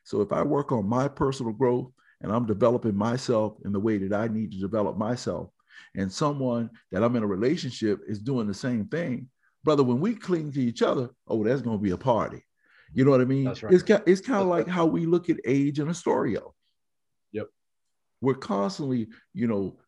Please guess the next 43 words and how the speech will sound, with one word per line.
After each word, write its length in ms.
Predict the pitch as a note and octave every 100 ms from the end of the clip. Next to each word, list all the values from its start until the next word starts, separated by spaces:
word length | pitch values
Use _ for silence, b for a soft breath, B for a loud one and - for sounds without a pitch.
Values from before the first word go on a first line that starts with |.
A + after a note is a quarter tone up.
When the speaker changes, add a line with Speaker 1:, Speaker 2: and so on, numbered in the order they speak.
| _
Speaker 1:
developing 540 | G#2 F#2 E3+ E3+ D3+ C#3+
our 140 | C#3
organizations, 960 | C3+ C3+ B2 A#2 A#2 A#2 A2+ - G#2+ G#2
pushing 400 | - F3 - C#3
them 300 | C3 A#2+ A2+
to 120 | G#2+
be 200 | G#2+ A2
the 80 | F#2+
best 260 | G#2+ A#2+ F#2+
that 100 | G2+
they 120 | G#2
can 200 | F2+ F#2
be, 340 | B2 A2 A2 B B B -
never 300 | A#2+ D3+ D#3
losing 400 | C#3 C3 A#2 G#2+
sight 420 | - C3 B2+ F#2
of 200 | G#2 G2+
what 280 | G#2+ A2 G2+
we 160 | C3 D3
have 320 | D#3 - C3+
to 80 | -
do 360 | F#2 A2+ A2 G2+
within 280 | G#2+ A2 A#2+
our 120 | A#2
organization. 760 | F#2+ A2 G2 A#2 F3+ A3 - - _ B B
So 340 | - F#3 D3 -
it's 160 | G#3+ A#3+
like, 200 | C#4+ C3 - _ _ _ _
you 240 | B2+ G3 A#3
can't 380 | - G#3 G3
have 300 | G#3 D4+ C#4+ -
age 400 | B2 B2+ A#2 A2
without 280 | A2 G2+
Astoria. 460 | F#2 - G2 D#2+ D2+ - _ _ -
I, 360 | - - D#3+ E3 -
I, 80 | B2+
I 60 |
can't, 420 | - - F#3 D#3+ - -
I 100 | D3+
can't 400 | - F3+ D3 B2+
do 160 | D#3
what 160 | D#3 D3
I'm, 160 | C#3